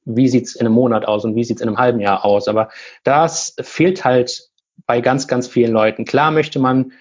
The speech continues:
das nicht zu verkomplizierten, äh, verkomplizieren,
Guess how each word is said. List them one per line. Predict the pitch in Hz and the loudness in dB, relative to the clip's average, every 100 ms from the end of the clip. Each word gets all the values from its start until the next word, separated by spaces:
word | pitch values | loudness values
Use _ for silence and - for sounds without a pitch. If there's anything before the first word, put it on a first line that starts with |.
| _ _ _ _ - | _ _ _ _ -4
das | 123 143 | 0 2
nicht | 170 - | 0 0
zu | 151 | -2
verkomplizierten, | - 131 131 262 - 180 220 254 254 - | 0 0 0 -2 -2 0 2 2 -2 0
äh, | 117 | 0
verkomplizieren, | - 123 120 117 - 160 190 240 - | 0 0 0 -2 -2 0 2 0 -4